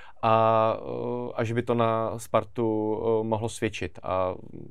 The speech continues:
důležitý bude, jestli bude Jusuf v kondici. Vypadá to, že po tom lehkém zranění, kdy na pár zápasů vypad, eh, že je zpátky, protože on je doopravdy pro hru Bohemky klíčový, si myslím.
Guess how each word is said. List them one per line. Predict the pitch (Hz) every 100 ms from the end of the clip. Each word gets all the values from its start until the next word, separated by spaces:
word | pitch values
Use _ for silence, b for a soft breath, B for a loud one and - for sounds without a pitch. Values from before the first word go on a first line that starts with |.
| - b b b b -
důležitý | - 113 113 107 107 110
bude, | 107 107 104 104 101 98
jestli | 104 98 107
bude | 101 104
Jusuf | 95 -
v | -
kondici. | 95 101 107 - 107
Vypadá | 101 101 98
to, | 98
že | 101
po | 104
tom | - 104
lehkém | 101 98 110 101
zranění, | 101 101 101 101
kdy | 98
na | 101
pár | 98 101
zápasů | 101 95 98 - 98
vypad, | 98 - 98 -
eh, | 80 101 101 98
že | 98
je | 101
zpátky, | 101 - 92 95 - 104 101 B B B
protože | - 101 101
on | - 95
je |
doopravdy | 95 95 98 92 95
pro | - 98 95 95 92
hru | 95
Bohemky | 87 87 90 95
klíčový, | - 82 - -
si | -
myslím. | - - - 113